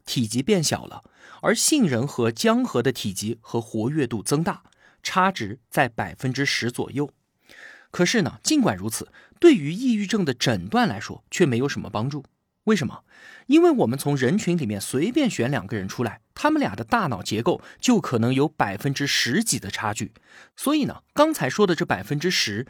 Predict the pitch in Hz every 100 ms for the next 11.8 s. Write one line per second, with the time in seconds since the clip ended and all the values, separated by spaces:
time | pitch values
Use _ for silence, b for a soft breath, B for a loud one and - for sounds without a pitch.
0 | b - 277 - 131 92 - 247 107 107
1 | 113 - 143 - 104 175 147 - B B
2 | 131 208 - - 226 143 - 127 120 -
3 | 135 131 92 - 156 107 - - b b
4 | 196 151 - 131 - 285 143 98 131 101
5 | 80 - 180 101 98 - _ - 117 202
6 | 120 80 - b - 151 - 190 135 98
7 | 98 113 104 82 107 170 101 - 113 92
8 | 90 107 95 95 - 92 _ _ _ _
9 | B B B B B B 226 302 208 214
10 | 208 131 _ _ - 311 160 - 135 82
11 | 139 143 143 135 - 90 113